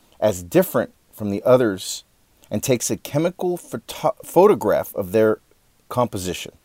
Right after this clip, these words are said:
This information is then returned to the thymus gland where it is analyzed. Once the immune system determines that this cell is not normal,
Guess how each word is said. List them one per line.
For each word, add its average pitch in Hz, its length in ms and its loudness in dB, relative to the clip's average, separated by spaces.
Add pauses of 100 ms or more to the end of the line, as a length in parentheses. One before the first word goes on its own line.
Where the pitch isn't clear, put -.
(800)
This 107 240 -2
information 180 680 0 (480)
is 92 100 -6
then 110 160 2
returned 135 600 0
to 185 40 -4
the 190 100 2
thymus 131 440 2
gland 87 340 -4
where 90 160 -2
it 90 60 -4
is 87 160 -14
analyzed. 113 560 0
Once 107 220 -6
the 139 80 -2
immune 135 260 0
system 143 380 -6
determines 135 500 -4
that 92 180 -4
this 151 160 -2
cell - 420 6
is 87 160 -8
not 98 360 0
normal, 95 420 -4